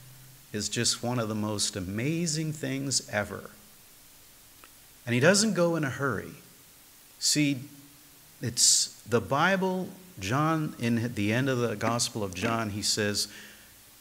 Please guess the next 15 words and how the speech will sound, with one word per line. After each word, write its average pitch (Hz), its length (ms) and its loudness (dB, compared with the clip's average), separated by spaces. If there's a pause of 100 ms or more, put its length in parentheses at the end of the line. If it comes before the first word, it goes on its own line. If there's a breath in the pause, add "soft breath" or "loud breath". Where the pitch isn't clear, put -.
"If 123 320 0
everything 208 760 4
Jesus 147 680 2
had 117 260 0
done 117 420 2
were 107 120 0
recorded 156 680 0
in 131 160 0
books, 117 480 2
the 117 100 -4
world 135 460 -2
could 101 160 -10
not 117 300 -4
contain 107 480 -4
them." 90 180 -8